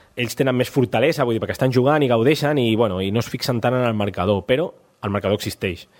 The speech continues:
I no és el mateix, no?, que arribin, no, a casa, m'invento ara, no?, la situació, a dinar amb la, «Què, com ha anat el partit?» I, i sentin, «Bueno, han perdut tres a quinze», no? Vull dir,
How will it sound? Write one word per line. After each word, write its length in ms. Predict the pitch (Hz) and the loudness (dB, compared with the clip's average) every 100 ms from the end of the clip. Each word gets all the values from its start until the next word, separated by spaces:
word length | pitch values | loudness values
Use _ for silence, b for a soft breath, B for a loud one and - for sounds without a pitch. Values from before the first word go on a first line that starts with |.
| B B B - | B B B -6
I 100 | 107 | -2
no 80 | 117 | 0
és 80 | |
el 80 | 131 | 0
mateix, 380 | 135 123 139 117 | 0 2 2 2
no?, 140 | 127 147 | 0 2
que 60 | 123 | 0
arribin, 340 | 120 131 131 | 2 2 2
no, 160 | 120 151 | 2 2
a 140 | 120 101 | 2 0
casa, 300 | 135 135 120 117 113 107 104 | -4 -4 -6 -4 -2 -2 0
m'invento 480 | 107 98 110 110 113 | 0 0 -2 -2 -2
ara, 140 | 87 | -2
no?, 80 | 90 | -2
la 80 | 120 | -4
situació, 460 | 110 101 - 123 110 | -4 -6 -2 -2 -2
a 40 | |
dinar 200 | 104 120 | -2 -2
amb 80 | 127 | -2
la, 80 | 139 - | -2 -2
«Què, 80 | 208 | 0
com 120 | 214 | 2
ha 80 | 202 | 2
anat 80 | 190 | 2
el 80 | |
partit?» 400 | 165 170 165 139 | 0 -2 0 -2
I, 140 | 117 110 113 | -2 -2 -4
i 20 | 110 | -2
sentin, 320 | 123 113 107 | -4 -4 -2
«Bueno, 360 | 151 156 139 135 | 0 0 0 -2
han 80 | 123 | -2
perdut 220 | 131 123 117 | -4 -4 -6
tres 100 | 110 | -4
a 80 | 98 | -2
quinze», 360 | 110 101 82 | -2 -4 -6
no? 80 | 107 | -8
Vull 160 | 110 | -6
dir, 80 | 98 | -6